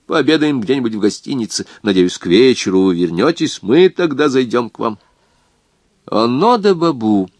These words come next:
не мог заставить себя даже из приличия заговорить с Ромешем. Он не находил в себе сил хотя бы взглянуть на него. Ромеш также не проронил ни слова. Когда настало время прощаться,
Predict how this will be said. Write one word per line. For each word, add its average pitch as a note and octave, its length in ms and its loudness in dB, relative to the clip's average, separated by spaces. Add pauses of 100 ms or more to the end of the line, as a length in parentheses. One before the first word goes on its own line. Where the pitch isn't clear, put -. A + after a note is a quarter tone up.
(640)
не G#2+ 160 -4
мог F#3 260 2
заставить B2+ 760 2
себя G2 240 -2
даже F#2 200 0
из F2+ 120 -6
приличия C#3 840 0
заговорить A#2 480 -2
с - 80 -14
Ромешем. A2 520 -6 (480)
Он G3+ 160 0
не G3+ 80 2
находил F#3+ 320 0
в - 60 -4
себе G3+ 240 -2
сил A3 280 -2
хотя G3+ 300 -2
бы G3+ 120 0
взглянуть F#3 640 -2 (100)
на E3+ 100 -8
него. D3 400 -4 (200)
Ромеш B2+ 640 0
также G#2 400 -2
не G2 100 -6
проронил F#2 500 -6
ни D3+ 120 -10
слова. B2 460 -8 (560)
Когда F#2 240 -8
настало F2+ 400 -2
время F2+ 280 0
прощаться, G2 760 -6